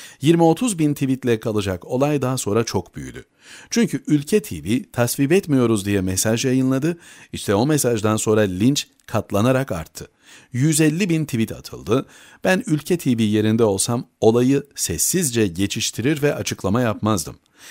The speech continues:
Medya diliyle söylersek çalışan ya da konuk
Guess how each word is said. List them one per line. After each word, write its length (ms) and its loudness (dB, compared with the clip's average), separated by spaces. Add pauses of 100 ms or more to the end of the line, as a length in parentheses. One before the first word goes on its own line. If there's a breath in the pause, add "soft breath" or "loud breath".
(220 loud breath)
Medya 440 4
diliyle 340 4
söylersek 680 0 (280 soft breath)
çalışan 560 0
ya 140 4
da 280 2
konuk 360 -2